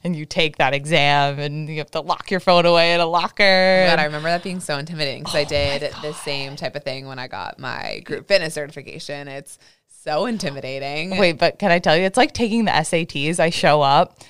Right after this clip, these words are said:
Speaker 1: and they lock your phone away and you're sitting in this room and there's a desk and there's, like, the dividers between you. And then at the end, they were like, "Oh, you're gonna get your, um, results right away."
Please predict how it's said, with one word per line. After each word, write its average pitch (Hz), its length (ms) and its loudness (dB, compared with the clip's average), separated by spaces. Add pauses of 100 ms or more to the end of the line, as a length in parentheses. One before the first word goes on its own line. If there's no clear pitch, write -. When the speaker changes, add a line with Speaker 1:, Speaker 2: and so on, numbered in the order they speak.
Speaker 1:
and 143 480 -8
they - 280 -10
lock 175 280 -2
your 285 80 -2
phone 208 300 0
away 190 320 0
and 175 80 -4
you're 147 80 -8
sitting 220 320 -4
in 240 100 0
this 254 200 -4
room 196 560 -4
and 151 160 -6
there's 143 160 -10
a 147 80 -12
desk 196 500 2
and 156 180 -4
there's, 151 240 -8
like, 143 200 -14
the 151 100 -8
dividers 175 720 -4
between 170 380 -8
you. 165 400 -4 (540)
And 190 180 -4
then 185 100 -4
at 170 120 -8
the 143 180 -14
end, 208 380 0
they 165 60 -6
were 156 60 -4
like, 165 200 -6
"Oh, 247 120 -2
you're 175 140 -4
gonna 185 180 -6
get 190 220 -4
your, 160 580 -6
um, 151 600 -10
results 175 440 -2
right 151 140 0
away." 147 420 -2